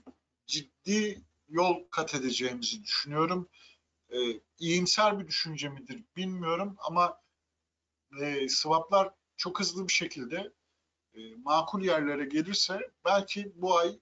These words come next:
ödediğimiz son swap ayı olabilir. E, bu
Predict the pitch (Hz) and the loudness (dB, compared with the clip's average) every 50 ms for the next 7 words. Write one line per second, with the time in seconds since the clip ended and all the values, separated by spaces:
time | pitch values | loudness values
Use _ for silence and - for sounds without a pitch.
0 | _ - 160 160 170 185 185 175 175 170 180 185 - - - - 196 190 190 190 | _ -8 -4 -2 -2 -2 -2 -2 -2 -4 -4 -4 -2 -2 0 2 2 2 2 2
1 | 190 - - - - 170 170 185 185 185 160 147 156 185 175 143 139 147 151 - | 0 0 0 0 2 2 2 2 2 2 0 0 2 2 2 2 2 2 2 0
2 | 131 123 - - - - _ _ _ - - - _ _ _ _ _ _ _ - | -2 -8 -10 -12 -14 -16 _ _ _ -20 -20 -20 _ _ _ _ _ _ _ -10
3 | 110 113 110 - - _ _ _ _ _ 143 143 151 165 180 175 160 - - | -10 -10 -10 -12 -16 _ _ _ _ _ -18 -8 -2 2 4 4 4 4 2